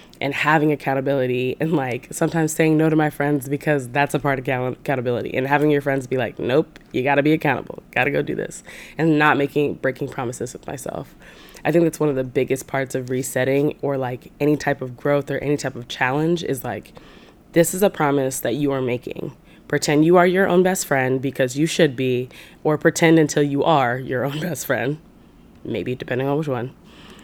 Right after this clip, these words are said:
<laughs> You are wherever you're at in that journey, and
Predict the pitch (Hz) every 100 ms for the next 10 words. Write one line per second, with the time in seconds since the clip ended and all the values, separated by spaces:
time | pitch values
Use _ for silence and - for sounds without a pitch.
0 | - - - - - - 156 - - -
1 | - - 151 147 147 151 147 147 147 156
2 | 170 139 110 - 143 135 131 - - 117
3 | 113 139 - - - - - - - -
4 | - - - - - 175 165 156 147